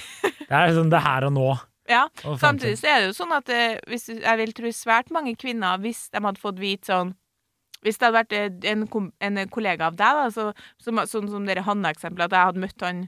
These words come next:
Speaker 1: Einar da, flere
Speaker 2: Mm.
Speaker 1: ganger, og så hadde du plutselig sagt sånn, «Du, Einar, han, eh, synes du virka skikkelig interessant og kul, og han er liksom, ja», at du på en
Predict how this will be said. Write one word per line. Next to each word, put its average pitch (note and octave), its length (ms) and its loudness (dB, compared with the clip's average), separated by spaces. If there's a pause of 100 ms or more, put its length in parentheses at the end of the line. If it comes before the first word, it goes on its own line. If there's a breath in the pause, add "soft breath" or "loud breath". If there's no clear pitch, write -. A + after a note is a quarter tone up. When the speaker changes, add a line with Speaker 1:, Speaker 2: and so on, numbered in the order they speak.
(260)
Speaker 1:
Einar G3 380 0
da, A#3 100 2
flere F3+ 300 0
Speaker 2:
Mm. B2+ 80 2
Speaker 1:
ganger, E3 280 0 (420 soft breath)
og A#3 120 0
så B3+ 200 4
hadde G#3+ 100 -2
du A3 80 0
plutselig F3+ 320 -8
sagt F#3 160 -4
sånn, F#3+ 220 -6
«Du, G#3+ 100 0 (240)
Einar, G#3 460 0
han, G#3+ 320 -2
eh, E4+ 180 -10 (720)
synes D4+ 180 0
du C#4+ 140 -6
virka G#3+ 240 0
skikkelig F3+ 560 -8
interessant F3 600 -2
og F#3 280 0
kul, F#3+ 320 -4
og F#3 300 2 (380 soft breath)
han B4+ 160 -6
er A4+ 140 -4
liksom, D4+ 260 -8
ja», D4+ 260 2 (220 loud breath)
at C4 140 2
du B3+ 160 0
på - 100 -4
en - 0 -